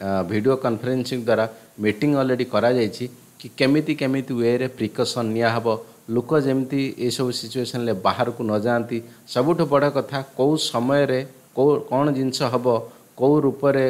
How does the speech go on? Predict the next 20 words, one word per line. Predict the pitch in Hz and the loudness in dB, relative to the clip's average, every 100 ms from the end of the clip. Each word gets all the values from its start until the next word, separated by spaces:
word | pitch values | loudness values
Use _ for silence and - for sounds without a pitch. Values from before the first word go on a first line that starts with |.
| 123 - - | 0 -8 -8
ବାତ୍ୟା | 101 113 151 139 | -2 0 4 4
ଆସୁଛି, | 135 - 123 117 - - - | 2 -4 -6 -6 -10 -16 -4
କେତେ | 120 156 | -2 0
ଜୋରରେ | 139 147 139 | 2 2 2
ପବନ | 123 117 135 | 2 2 4
ଆସୁଛି, | 135 131 - 117 117 - - | 0 -2 -6 -8 -10 -20 -8
ଲୋକଙ୍କୁ | 113 131 170 170 | -2 0 2 0
ଯେମିତି | 160 156 151 | 2 0 0
ସବୁବେଳେ | 143 - 123 139 139 - | -2 0 0 2 0 0
information | 117 107 156 147 139 143 131 | -4 -2 0 0 0 -2 -4
ଦିଆଯାଇପାରିବ, | 110 127 131 131 120 117 135 - - _ | 2 4 4 2 2 0 -2 -8 -20 _
ସେଇ | - 151 | 0 2
ଜିନିଷକୁ | 147 135 - 131 135 | 4 0 -2 -4 -4
ଧ୍ୟାନ | 98 123 139 135 | -2 0 2 2
ଦେଇଛନ୍ତି, | 120 110 127 127 | 0 0 -4 -2
ଯେମିତି | 135 143 | -2 0
ଲୋକ | 123 120 151 151 - - - | 0 0 0 -2 -4 -20 -16
ଡରି | 95 107 131 143 | -2 4 6 6
ନ | 143 123 | 4 4
ଯାଆନ୍ତି। | 107 101 90 | 2 0 -2